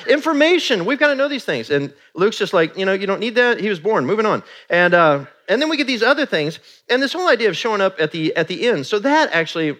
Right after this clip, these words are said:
is a Christmas myth that has probably been preserved off of a bad translation previously that now has been handed down to us. Because Luke knows how to use the right words for hotel and guest room. So the word used here is actually for guest room.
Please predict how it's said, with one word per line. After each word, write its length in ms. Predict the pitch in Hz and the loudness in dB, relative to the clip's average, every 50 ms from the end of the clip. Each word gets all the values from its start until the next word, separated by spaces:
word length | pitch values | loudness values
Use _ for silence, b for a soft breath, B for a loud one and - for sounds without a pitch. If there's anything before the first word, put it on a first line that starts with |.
| _ - | _ -14
is 140 | 165 143 143 | -10 -8 -8
a 40 | 143 | -8
Christmas 480 | - - 240 233 - 214 190 - - | -6 -6 -6 -6 -6 -8 -10 -10 -8
myth 300 | 151 143 131 131 127 - - | -6 -4 -2 -2 -2 -2 -4
that 80 | 131 | -6
has 120 | 123 123 - | -6 -6 -6
probably 260 | - 208 220 214 185 | -4 -2 -2 -2 -2
been 160 | 156 156 143 | -2 -4 -6
preserved 480 | 135 147 131 120 127 123 123 123 120 120 B B B B | -6 -8 -6 -2 0 0 0 0 -2 -6 B B B B
off 100 | 165 156 | -4 -4
of 140 | 160 147 151 | -4 -6 -8
a 40 | 160 | -6
bad 300 | 147 185 220 240 226 226 | -2 0 2 2 2 0
translation 520 | - 226 190 160 143 160 156 139 - 151 | -2 -4 -4 -2 -2 -2 -2 -2 -4 -8
previously 460 | - 262 254 214 202 - - 180 170 160 | -8 -6 -6 -6 -6 -6 -4 -4 -4 -2
that 140 | 147 147 | -2 -2
now 300 | 151 147 147 147 151 147 147 B B B B | -2 -2 -2 -2 -2 -4 -6 B B B B
has 100 | 143 131 | -8 -6
been 140 | 139 131 127 | -6 -4 -4
handed 280 | 135 127 120 113 104 | -2 -4 -4 -4 -4
down 220 | 110 117 120 120 120 | -2 -2 -2 -2 -4
to 180 | - 151 131 | -4 -2 -2
us. 140 | 107 101 - | -2 -2 -4
Because 380 | - - 143 185 170 139 - 185 | -8 -8 -4 -4 -4 -4 -4 -4
Luke 260 | 247 330 330 - - _ b b b b | -4 -4 -4 -4 -6 _ b b b b
knows 320 | 185 196 190 180 175 - | 0 0 2 0 0 -2
how 100 | - 165 | -2 -4
to 60 | 147 | -2
use 160 | 143 147 135 | -4 -4 -4
the 60 | 139 139 | -2 0
right 180 | 143 151 147 | 0 0 0
words 240 | 147 139 135 135 123 | 0 0 -2 -2 -2
for 280 | - - 127 123 113 _ - | -4 -6 -6 -6 -8 _ -12
hotel 520 | - - 127 - - - - 143 139 143 135 | -6 -6 -6 -4 -2 0 2 2 2 2 0
and 200 | 120 120 117 101 | -2 -4 -4 -2
guest 240 | 131 123 - - - | -2 -4 -4 -4 -10
room. 160 | 104 87 80 | -10 -10 -8
So 100 | - 156 | -8 -6
the 160 | 143 170 175 | -6 -6 -6
word 340 | 170 160 185 220 320 339 262 | -6 -6 -4 -2 -2 -2 -2
used 220 | 208 220 202 - | -4 -6 -6 -6
here 80 | - 175 | -6 -6
is 80 | 147 - | -4 -6
actually 240 | 160 160 - 170 | -8 -8 -10 -12
for 140 | 143 - 143 | -12 -12 -14
guest 500 | 127 120 113 - 139 143 - - - - | -16 -8 -4 -2 -2 -2 -4 -8 -14 -14
room. 260 | 123 113 95 87 78 | -14 -14 -14 -14 -18